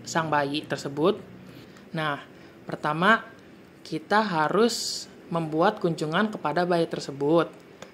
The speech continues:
Jika sudah, kita buka kunjungan tersebut, dan setelah itu muncul beberapa catatan medis di sini, tapi kita ke bagian asesmen R I medisnya aja dan juga asesmen R I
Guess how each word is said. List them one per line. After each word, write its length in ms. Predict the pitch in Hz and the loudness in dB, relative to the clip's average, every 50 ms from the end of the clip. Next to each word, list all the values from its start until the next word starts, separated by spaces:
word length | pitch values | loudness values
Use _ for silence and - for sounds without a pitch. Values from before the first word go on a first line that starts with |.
| - - | -10 -8
Jika 160 | 156 151 - | -6 -4 -4
sudah, 480 | 165 - 220 226 202 160 151 151 170 180 - - - - - - - - - - - | 0 2 4 4 4 6 6 6 6 4 2 -2 -16 -20 -20 -20 -20 -20 -20 -20 -10
kita 320 | - - 170 - - 160 156 | -6 -6 -4 0 0 0 0
buka 560 | 151 147 - - - 190 208 233 226 - - - - - - - - - - - - - - - | -2 -4 -8 -2 2 6 6 6 6 2 -2 -14 -20 -20 -20 -20 -20 -20 -20 -20 -20 -16 -6 -2
kunjungan 400 | 170 170 165 165 165 165 160 165 | 0 0 2 2 0 -2 -2 -4
tersebut, 560 | 160 151 - 160 147 151 160 180 220 262 254 - - - - - - - - - - | -4 -6 -6 -6 -2 2 6 6 6 6 6 2 -12 -18 -20 -20 -20 -20 -14 -8 -6
dan 160 | 160 160 165 | -4 -4 -4
setelah 240 | - - 165 156 151 | -4 -4 -2 -2 -2
itu 320 | 156 160 156 - 214 240 240 - - - - - - - - - - - - - - - - - - | -2 -2 0 4 4 4 4 2 -2 -14 -20 -20 -20 -20 -20 -20 -20 -20 -20 -20 -20 -20 -14 -8 -4
muncul 320 | 165 170 165 - 220 233 226 220 | -4 -2 0 2 4 6 6 6
beberapa 580 | 196 175 170 165 151 147 147 - - 160 156 156 156 156 156 156 156 156 156 156 - - - - - - | 4 4 4 4 4 4 2 2 2 4 6 6 6 6 6 4 4 2 2 0 -4 -10 -18 -20 -20 -12
catatan 480 | - 165 160 - 160 - - 160 156 | -8 -6 -4 -4 -2 0 -2 -2 -2
medis 240 | 156 151 156 170 190 | -2 -2 0 0 0
di 160 | 190 180 156 | 0 -2 -6
sini, 480 | - - 143 139 139 151 170 190 208 185 | -6 -6 -6 -6 -4 -2 0 0 0 -2
tapi 320 | - - 143 - - 170 | -2 -6 -4 -2 -4 -4
kita 640 | 170 180 180 - - 165 170 170 170 170 175 175 - - - - | -4 -4 -4 0 2 4 4 6 6 4 2 0 -2 -14 -12 -8
ke 80 | - 151 | -8 -6
bagian 400 | 143 143 143 143 147 151 147 - | -4 -2 -4 -2 -2 -4 -4 -4
asesmen 640 | 143 - - 143 - 156 151 151 151 151 151 151 151 | -6 -8 -8 -8 -8 -8 -8 -6 -6 -8 -8 -8 -8
R 160 | 147 151 147 | -6 -6 -6
I 160 | 143 147 147 | -6 -6 -6
medisnya 480 | 147 147 143 147 143 - - 147 139 139 | -6 -6 -6 -6 -6 -8 -8 -8 -8 -4
aja 160 | 143 165 170 | -2 -2 0
dan 160 | 165 156 147 | -2 -2 -6
juga 320 | 147 143 147 160 165 180 165 | -6 -4 0 0 0 0 0
asesmen 400 | 147 147 - 147 - 175 170 175 | -4 -8 -8 -10 -6 -6 -6 -4
R 160 | 160 147 143 | -4 -6 -4
I 320 | 151 165 170 175 175 175 | -2 0 0 0 0 -2